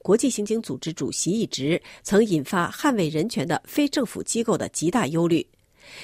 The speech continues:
随着孟宏伟的失联，因大规模拘押维吾尔族人而受到联合国谴责的中国的声誉将再次受到影响。此一事件可能引发一场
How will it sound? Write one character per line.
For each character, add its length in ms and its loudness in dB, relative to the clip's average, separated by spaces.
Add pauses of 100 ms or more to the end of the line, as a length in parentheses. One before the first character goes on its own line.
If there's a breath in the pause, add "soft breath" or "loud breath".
(120 loud breath)
随 160 10
着 240 6
孟 140 8
宏 160 0
伟 100 2
的 120 0
失 240 0
联， 280 2 (260 loud breath)
因 200 6
大 160 2
规 160 4
模 280 2
拘 200 0
押 180 4
维 200 4
吾 80 4
尔 180 2
族 180 2
人 320 2
而 120 4
受 180 0
到 160 2
联 160 0
合 160 0
国 200 0
谴 380 -4
责 160 -4
的 280 2
中 160 -2
国 120 0
的 120 -2
声 280 2
誉 160 0 (260 loud breath)
将 260 2
再 200 0
次 300 -2
受 180 0
到 140 0
影 220 0
响。 200 0 (640 loud breath)
此 200 4
一 120 4
事 200 4
件 200 4 (140)
可 140 2
能 120 6
引 220 2
发 180 2
一 120 4
场 280 -2